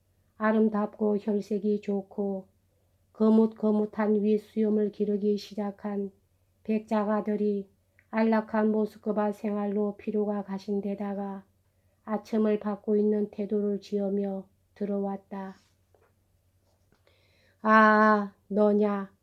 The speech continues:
정말 바빠서 눈이 돌 것만 같구나." 노백작은 무엇인가 부끄러워하는 듯한 태도로 아들에게 미소 지으면서 말했다. "내 손이라도 빌고 싶을 정도다.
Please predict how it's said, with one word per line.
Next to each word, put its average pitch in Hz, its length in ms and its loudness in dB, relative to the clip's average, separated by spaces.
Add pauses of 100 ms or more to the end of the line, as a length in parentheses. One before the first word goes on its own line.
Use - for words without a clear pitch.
(360)
정말 220 420 4
바빠서 214 560 -2
눈이 208 300 4
돌 202 240 -2
것만 202 320 -4
같구나." 196 680 -8 (520)
노백작은 220 800 2
무엇인가 208 640 2
부끄러워하는 202 880 -2
듯한 202 460 -6
태도로 202 640 -6 (500)
아들에게 214 640 2
미소 208 460 0
지으면서 208 580 -4
말했다. 196 760 -8 (1600)
"내 220 260 2
손이라도 214 760 2
빌고 208 360 -2
싶을 202 400 -8
정도다. 196 680 -6